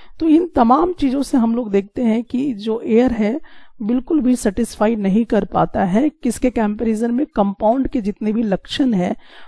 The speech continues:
उसके कैटेगरी में बिल्कुल भी नहीं आ पाता है, इसलिए हम कहेंगे कि एयर जो है ये कंपाउंड नहीं है। साथ ही साथ अब देखिए इसमें एक और बात आपको बताता हूँ,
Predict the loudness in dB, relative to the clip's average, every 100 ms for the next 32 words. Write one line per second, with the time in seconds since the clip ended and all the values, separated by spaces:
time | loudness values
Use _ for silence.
0 | -4 -4 -4 -8 0 4 4 2 -2 -16
1 | -2 2 2 2 2 4 4 2 0 -4
2 | -2 0 2 2 2 4 4 2 -2 -4
3 | 0 4 4 4 2 -2 0 0 0 -2
4 | -4 0 6 6 6 -2 -4 -2 0 0
5 | -2 -6 -4 -2 -2 -4 -14 -18 -8 4
6 | 8 8 6 0 -4 -10 _ -20 -14 0
7 | 2 2 0 2 2 4 2 2 0 0
8 | 0 0 2 2 0 0 0 2 2 2
9 | -2 -4 -6 -2 -2 -2 -4 -2